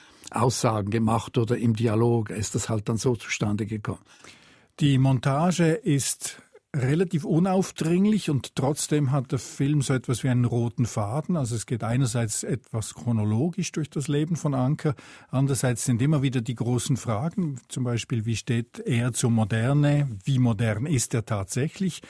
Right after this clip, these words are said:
Speaker 2: oder wie rückwärtsgewandt, und das wird zum Teil sehr überraschend aufgelöst. Es gibt dann auch diese ganz klassischen Experten, die Kunsthistorikerin, die da drin ist,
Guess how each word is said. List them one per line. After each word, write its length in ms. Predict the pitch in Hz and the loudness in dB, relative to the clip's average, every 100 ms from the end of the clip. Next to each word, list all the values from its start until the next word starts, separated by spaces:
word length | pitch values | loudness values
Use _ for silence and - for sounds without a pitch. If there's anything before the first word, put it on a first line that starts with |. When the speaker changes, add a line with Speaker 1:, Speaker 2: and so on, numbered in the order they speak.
| - - | -20 -10
Speaker 2:
oder 280 | - 123 107 | -4 -2 -2
wie 100 | 120 | -2
rückwärtsgewandt, 1000 | 123 127 - 143 - - 131 127 147 208 | -2 -2 0 -2 0 -2 0 2 2 0
und 160 | 131 - | -2 -4
das 460 | 117 - - - 180 | -4 -4 -6 -6 -8
wird 380 | 120 131 127 | -4 0 0
zum 160 | - 117 | -2 -2
Teil 200 | 110 107 | -2 -2
sehr 280 | 98 127 127 | 0 0 2
überraschend 580 | 117 110 104 139 - 139 | 0 -2 -2 -2 -4 -2
aufgelöst. 600 | 139 - 156 143 135 - - - - - - - | -2 -2 0 2 0 -2 -16 -18 -20 -20 -20 -4
Es 120 | - | -2
gibt 180 | - 185 | 0 2
dann 120 | 185 | 4
auch 140 | 156 - | 4 0
diese 300 | 151 127 123 | -2 0 0
ganz 260 | 139 - | 0 -2
klassischen 540 | - 120 156 - 208 202 | -4 -4 -4 -2 2 2
Experten, 640 | 185 - 170 180 185 185 | 0 -2 0 0 0 -4
die 160 | 143 107 | -2 -6
Kunsthistorikerin, 1300 | - 117 185 - 170 - 160 160 170 - 160 165 165 | 0 0 0 -2 -6 0 0 2 0 0 0 2 2
die 120 | 160 | 2
da 140 | 160 | 0
drin 200 | 151 151 | 2 2
ist, 180 | 160 - | 2 0